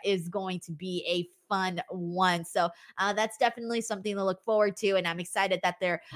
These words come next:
I'm excited that they're using Kyle Fletcher still. Like, they could have easily just put the guy out on the shelf because his partner's out. They could have easily done that. And you know what? They didn't. So, uh, this could be a blessing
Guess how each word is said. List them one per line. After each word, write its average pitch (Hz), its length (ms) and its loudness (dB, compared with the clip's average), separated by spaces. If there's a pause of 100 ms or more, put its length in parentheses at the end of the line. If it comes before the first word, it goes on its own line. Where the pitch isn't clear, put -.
(140)
I'm 294 100 2
excited 539 480 0
that 320 140 2
they're 403 120 4
using 277 540 -2
Kyle 415 280 6
Fletcher 403 360 2
still. 381 300 -4
Like, 294 120 2
they 320 80 2
could 415 140 4
have 311 160 -2
easily 311 480 0
just 254 160 -4
put - 140 -6
the 285 60 -4
guy 233 360 4
out 240 180 2
on 220 120 -2
the 185 60 -2
shelf 202 360 4 (260)
because 226 220 0
his 208 140 -4
partner's 226 560 0
out. 226 280 6 (200)
They 311 80 -4
could 349 80 0
have 311 180 -4
easily 302 460 -2
done 240 260 2
that. 226 240 2
And 220 100 -6
you 226 80 -4
know 233 120 2
what? 214 340 2
They 202 240 -2
didn't. 175 440 -2
So, 185 240 2 (280)
uh, 196 140 2
this 226 160 -8
could 208 160 -6
be 247 180 0
a 214 60 4
blessing 202 580 -4